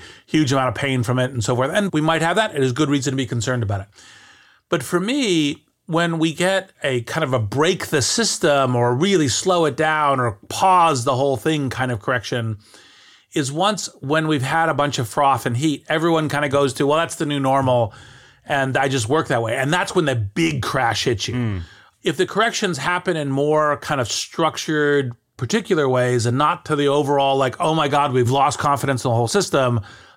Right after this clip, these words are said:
Speaker 1: that's the better way that the market learns and corrects and adapts. And that's one of the reasons to be concerned and worried about froth and
Speaker 2: Mm.
Speaker 1: heat and speculation and so forth. And I think that's a good worry.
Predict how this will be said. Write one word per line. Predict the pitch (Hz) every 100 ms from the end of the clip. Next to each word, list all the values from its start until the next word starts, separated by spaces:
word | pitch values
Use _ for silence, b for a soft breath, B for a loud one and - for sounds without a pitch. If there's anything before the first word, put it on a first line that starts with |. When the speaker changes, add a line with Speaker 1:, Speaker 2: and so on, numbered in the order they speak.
| -
Speaker 1:
that's | 170 -
the | 165
better | 120 104 165 180 160
way | 131 123 113 110 110 - B B
that | 147
the | 131
market | 127 131 131 139
learns | 123 131 123 117
and | 120
corrects | - 123 101
and | 127
adapts. | 113 123 120
And | 156 139
that's | 143
one | 143 202
of | 208
the |
reasons | 139 120 127 156 - B B -
to | 190
be | 208
concerned | 208 285 247 127
and | 120 156
worried | 226 170 131
about | 113 127 117 117 B B B
froth | - 180 143 110 -
and | 127 113 104
Speaker 2:
Mm. | 113 95
Speaker 1:
heat | 185 160 110 -
and | 135 123
speculation | 113 156 143 147 135 - 117
and | 110
so | 123
forth. | 104 107
And | 113
I | 123
think | 123
that's | 123 110
a | 113
good | 104 165
worry. | 117 104